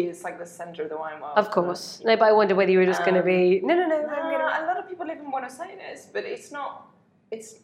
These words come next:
Speaker 1: like,
Speaker 2: You're
Speaker 1: that's
Speaker 2: too
Speaker 1: not,
Speaker 2: far away from
Speaker 1: you're
Speaker 2: where it's all
Speaker 1: twelve
Speaker 2: happening.
Speaker 1: hours
Speaker 2: Mm-hmm.
Speaker 1: away from
Speaker 2: Yep.
Speaker 1: the wine industry. So it's a, you know, you've got a lot of bars and restaurants, and that's great. But, uh, all the wine producers are on the Corridor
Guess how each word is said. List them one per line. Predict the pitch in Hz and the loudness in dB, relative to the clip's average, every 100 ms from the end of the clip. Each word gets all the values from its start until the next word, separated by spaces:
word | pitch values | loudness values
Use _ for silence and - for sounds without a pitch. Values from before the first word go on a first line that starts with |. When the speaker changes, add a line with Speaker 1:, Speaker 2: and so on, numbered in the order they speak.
| - | -14
Speaker 1:
like, | 240 233 | -12 -6
Speaker 2:
You're | 208 240 | 0 2
Speaker 1:
that's | 240 | 2
Speaker 2:
too | |
Speaker 1:
not, | 285 | 6
Speaker 2:
far | 285 254 240 | 10 12 12
away | 240 233 | 10 8
from | 233 | 4
Speaker 1:
you're | 214 | 6
Speaker 2:
where | 214 214 | 6 6
it's | 214 | 6
all | 208 | 6
Speaker 1:
twelve | 185 | 6
Speaker 2:
happening. | 180 175 175 175 | 4 2 0 -6
Speaker 1:
hours | - - 208 | -8 -4 2
Speaker 2:
Mm-hmm. | 202 202 233 | 6 6 6
Speaker 1:
away | 339 - - | 2 -2 -10
from | - | 0
Speaker 2:
Yep. | 185 165 | 2 2
Speaker 1:
the | |
wine | 165 160 160 - - _ - | 0 -6 -12 -18 -20 _ -16
industry. | 175 143 - - - | -14 -14 -14 -14 -16
So | - 175 | -6 -2
it's | 170 170 | -2 -4
a, | 175 165 - | -6 -6 -4
you | 190 | -2
know, | 170 | -2
you've | 165 170 | -2 -4
got | 247 | -2
a | |
lot | 196 170 | -2 -2
of | |
bars | 156 156 147 - | -2 -2 -4 -8
and | - - - - | -18 -20 -14 -14
restaurants, | - - - - | -14 -18 -18 -18
and | - | -18
that's | - | -12
great. | 165 160 - _ _ _ - | -10 -10 -14 _ _ _ -4
But, | 170 143 | 0 2
uh, | 165 160 | 2 4
all | 196 214 | 6 6
the | |
wine | 196 180 175 175 - - _ _ _ | 4 2 0 -4 -8 -18 _ _ _
producers | - 175 214 226 220 151 156 147 - - | -12 -8 -4 -2 -2 -2 -2 -2 -6 -6
are | 156 | -6
on | 160 | -6
the | |
Corridor | 160 170 165 165 | -4 0 2 2